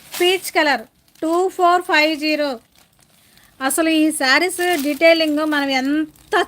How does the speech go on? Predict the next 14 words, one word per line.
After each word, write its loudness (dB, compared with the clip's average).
చెప్పినా 0
తక్కువేనండి, -2
అంత 0
డీటెయిలింగ్గా 0
ఉన్నాయి. -2
ఈ -2
శారీ, -2
ఈ -6
శారీ -2
ఓపెన్ -6
చేద్దాం -8
పట్టు. -14
చూసారా 0
డిజైన్ -4